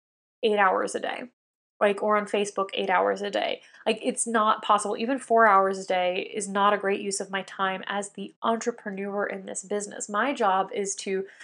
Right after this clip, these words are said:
show up and do what I do best in terms of fulfillment, is to create content, and is to find new customers, right? My job is to lead the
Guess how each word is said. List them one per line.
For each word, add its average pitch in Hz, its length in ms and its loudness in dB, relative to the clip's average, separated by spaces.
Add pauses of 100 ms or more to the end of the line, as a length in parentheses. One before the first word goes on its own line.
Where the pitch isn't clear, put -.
(140)
show 285 180 6
up 254 160 8
and 214 100 -2
do 208 160 -4
what 196 80 0
I 196 80 2
do 190 180 -6
best 196 380 2
in 196 100 -10
terms 190 240 -8
of 185 120 -12
fulfillment, 190 640 -2
is - 80 -6
to - 100 -10
create 262 400 -4
content, 196 440 -2
and 247 60 0
is 247 120 -2
to 240 80 -2
find 240 360 0
new 226 120 -2
customers, - 760 -8 (480)
right? 202 200 2 (180)
My 233 260 4
job 214 560 6
is 208 280 0
to 202 260 -4
lead 202 340 -4
the 190 160 -4